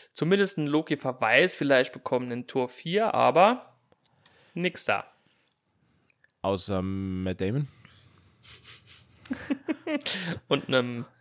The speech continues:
Speaker 1: interessanten, ähm, Gemälde
Speaker 2: Äh,
Speaker 1: <laughs> auf einem
Speaker 2: ja.
Speaker 1: Körper.
Speaker 2: Stimmt. Ui, ui, ui, ui. Ah, das war auch stramm.
Speaker 1: Das war kriminell.
Speaker 2: Ähm, ja, also
Speaker 1: Ähm,
Speaker 2: da würde ich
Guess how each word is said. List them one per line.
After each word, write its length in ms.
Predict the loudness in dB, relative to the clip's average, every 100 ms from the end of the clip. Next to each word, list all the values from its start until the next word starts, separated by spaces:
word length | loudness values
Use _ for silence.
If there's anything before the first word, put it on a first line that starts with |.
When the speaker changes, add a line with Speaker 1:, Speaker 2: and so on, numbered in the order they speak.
| _ _ _ _ _ -20 _
Speaker 1:
interessanten, 960 | -2 2 4 8 8 6 0 0 0 2
ähm, 720 | 4 6 6 4 0 -6 -4 0
Gemälde 720 | 6 10 10 10 6 4 0 -10 _ _ _ -14 -12 -8 -6 -6 -6 2
Speaker 2:
Äh, 100 | 6
Speaker 1:
<laughs> 80 | 8
auf 180 | 8 6
einem 1080 | 2 2 2 0 4 2 2 -2 2 4 6
Speaker 2:
ja. 120 | 6 10
Speaker 1:
Körper. 640 | 12 12 12 6 4 -6
Speaker 2:
Stimmt. 440 | -10 -6 -2 -4 -2 0
Ui, 100 | 2
ui, 140 | 4 4 4
ui, 180 | 6 4
ui. 60 | 2 -2 -2 -2 -2 -4 2
Ah, 320 | 8 12 12
das 160 | 10 4
war 160 | 2
auch 100 | 2
stramm. 480 | -2 -4 -2 0 2
Speaker 1:
Das 300 | 6 6 6
war 140 | 0 -2
kriminell. 680 | 0 0 0 2 2 2 -2 0
Speaker 2:
Ähm, 320 | 2 2 0 -4 -8 -2 8
ja, 160 | 10 10
also 260 | 8 6
Speaker 1:
Ähm, 220 | 0 -16 -20 _ 2
Speaker 2:
da 160 | 2
würde 120 | 2
ich 180 | -2 -6